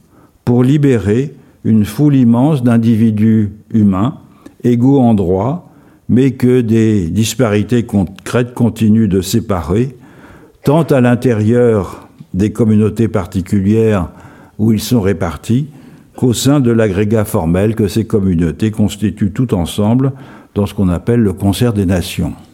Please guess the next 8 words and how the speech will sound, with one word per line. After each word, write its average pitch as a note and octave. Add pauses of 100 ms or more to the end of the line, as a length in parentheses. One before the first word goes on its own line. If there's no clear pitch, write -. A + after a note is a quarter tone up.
(1040)
Les G2+
cosmos B2+
mixtes F#3+
que A2+
chaque F3
collectif C3+
avait G2+
taillés A#2